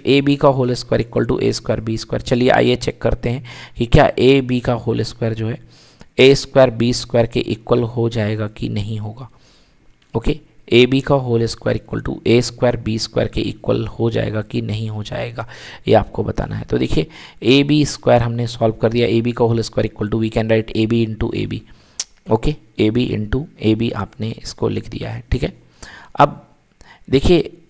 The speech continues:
आपके पास क्या दे रखा है कि, है ना, कह रहा है कि, आ, कि ए, क्या कह रहा है कि आपके पास में कह रहा है कि ए बी का होल स्क्वायर जो है ए स्क्वायर बी स्क्वायर बनेगा कि नहीं बनेगा।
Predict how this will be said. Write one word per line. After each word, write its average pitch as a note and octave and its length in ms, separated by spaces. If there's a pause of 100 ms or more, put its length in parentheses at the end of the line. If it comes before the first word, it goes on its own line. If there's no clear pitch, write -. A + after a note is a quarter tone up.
आपके B2 260
पास D#3+ 200
क्या C3+ 200
दे C3 140
रखा B2 220
है A#2 160 (140)
कि, B2 400 (800)
है C3 100
ना, G#2+ 100 (220)
कह D3 120
रहा D3 120
है C#3 140
कि, D3+ 440
आ, A2 380 (1200)
कि D3 140 (200)
ए, D#3+ 400 (300)
क्या C#3 140
कह C#3+ 160
रहा C3+ 100
है C#3 80
कि D3+ 260
आपके C3 220
पास C#3 240
में D#3 100
कह - 420
रहा - 20
है D#3 80
कि E3 220
ए C#3 140
बी D#3+ 140
का E3+ 140
होल C#3 280
स्क्वायर C#3 280
जो C3+ 120
है C3+ 160
ए A#2 140
स्क्वायर B2 280
बी A#2+ 160
स्क्वायर A#2+ 240
बनेगा A2+ 280
कि A2 120
नहीं G#2 120
बनेगा। G2+ 260